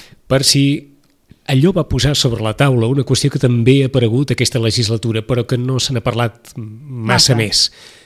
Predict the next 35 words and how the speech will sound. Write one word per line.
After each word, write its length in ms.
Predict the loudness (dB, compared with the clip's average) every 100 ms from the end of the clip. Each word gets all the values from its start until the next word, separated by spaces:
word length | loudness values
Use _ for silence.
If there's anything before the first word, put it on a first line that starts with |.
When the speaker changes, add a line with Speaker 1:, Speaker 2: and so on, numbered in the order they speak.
| _
Speaker 1:
que 220 | 0 0 2
és 280 | -2 -6 _
la 240 | -6 -2 0
municipalització 920 | 0 0 0 0 0 0 0 0 2
de 100 | 4
determinats 560 | 2 2 0 2 0 -2
serveis. 520 | -4 -6 -8 -8 -10 -12 _ _
I 120 | -2
si 120 | 0
en 60 | -2
aquell 200 | -2 -4
moment 340 | -2 0 0 -2
es 100 | -2
va 140 | -4
posar 400 | -4 -2 -2 -2 -8 -20 -20 -20 _ _
sobre 340 | -4 -2 -2 -2
la 100 | 0
taula 300 | 0 2 0
aquella 300 | 0 0 0
certa 320 | 0 0 -2
paradoxa 580 | 0 0 -2 -2 -2 -2 0
que 320 | 2 2 -2 _ _ _ _ -20 -20 _ _ _ _
l'Ajuntament 840 | -8 -4 -2 -2 -2 0 0 -2 -8 -18 _ _
té 100 | -8
una 140 | -4
llar 180 | -2 -2
d'infants 640 | -2 -2 0 0 -2 -4 -8 _
que 120 | -6 -2
l'anomena 500 | -2 -2 -2 -2 -2
municipal, 760 | -4 -2 -2 0 0 0 -4 -14 _ _ _ _ _ _ _
però 160 | -4 -2
que 80 | 0
en 60 |
el 100 | 0
fons 520 | 2 0 -2 -4 -6